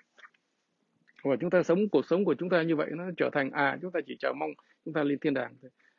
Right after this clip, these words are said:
Bởi vì nước ta là nước trời, nước ta là ở trên thiên đàng, chứ không, nước ta không phải là ở Sài Gòn, ở Việt Nam hay ở Hà Nội. Nước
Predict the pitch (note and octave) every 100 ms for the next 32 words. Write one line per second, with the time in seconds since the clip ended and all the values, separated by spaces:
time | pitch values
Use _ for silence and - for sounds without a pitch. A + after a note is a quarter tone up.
0 | _ C3+ C3 C3+ C#3+ G3+ E3+ D3 B2 C3+
1 | F3 D3 A#2+ B2 E3+ F3+ C#3+ B2+ C3 A#2+
2 | D3+ C3+ C#3+ C3 A#2 C3+ D3+ D3+ D#3 F#3+
3 | D#3+ C3+ C#3+ A#2+ B2 B2 - B2 B2 -
4 | - - C3+ B2+ C3 B2 B2 B2+ B2 E3
5 | D#3+ C#3+ A2 A#2+ B2 - - _ _ _
6 | _ _ _ _ _ E3+